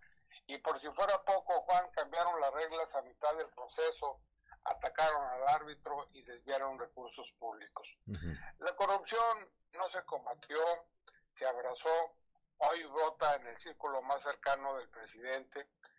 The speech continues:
Speaker 1: Eh, el desencanto de esos quince millones de si-, de simpatizantes de López Obrador ocurrió en tres años y tres meses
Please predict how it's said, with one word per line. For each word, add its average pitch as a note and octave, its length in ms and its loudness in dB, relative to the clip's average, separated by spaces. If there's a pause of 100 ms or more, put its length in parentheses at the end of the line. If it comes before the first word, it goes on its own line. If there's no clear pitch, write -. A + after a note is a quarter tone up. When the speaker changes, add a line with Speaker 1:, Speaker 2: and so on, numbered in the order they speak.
(480)
Speaker 1:
Eh, C#3+ 360 2
el C#3 60 -8
desencanto D#3+ 760 0
de E3 120 2
esos D#3+ 280 -6
quince E3 340 -12
millones D3+ 440 -4
de D#3+ 120 -6
si-, C#3+ 220 -14
de - 340 -18
simpatizantes - 840 -4
de C#3 120 -6
López C#3 340 -2
Obrador C3+ 640 2 (300)
ocurrió - 540 -4
en D3 120 0
tres - 260 -4
años D3 400 0
y A2+ 300 -16
tres C3+ 200 -6
meses C3+ 540 -4